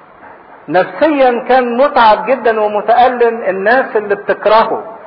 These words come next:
حتى من المسيحيين اللي دلوقتي بيحاولوا يشككوا في خدمته ويشككوا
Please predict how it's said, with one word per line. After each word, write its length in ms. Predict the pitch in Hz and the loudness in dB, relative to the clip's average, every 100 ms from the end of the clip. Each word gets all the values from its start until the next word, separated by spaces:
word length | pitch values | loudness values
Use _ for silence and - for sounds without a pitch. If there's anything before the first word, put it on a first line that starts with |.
| - | -4
حتى 360 | - 277 - 226 | -2 -2 0 0
من 200 | 220 214 | 0 -2
المسيحيين 1300 | 214 208 202 214 190 - 196 190 196 226 208 127 - - - - - - - - - - | -2 -2 -2 -2 -4 -2 -6 -4 -6 -4 -6 -8 -14 -20 -20 -20 -20 -20 -20 -20 -20 -10
اللي 160 | 135 147 | -6 -6
دلوقتي 380 | 160 190 208 202 | 0 2 2 -2
بيحاولوا 540 | 185 147 208 208 190 | -6 0 0 2 0
يشككوا 600 | 175 175 - 214 214 196 175 - - - - - - - | -4 -6 -2 -2 2 0 0 -10 -18 -20 -20 -20 -20 -8
في 120 | 190 | -8
خدمته 520 | 165 170 165 208 214 | -4 -4 -2 -2 0
ويشككوا 760 | 190 165 - 170 214 208 196 | 0 0 -4 -2 -2 0 2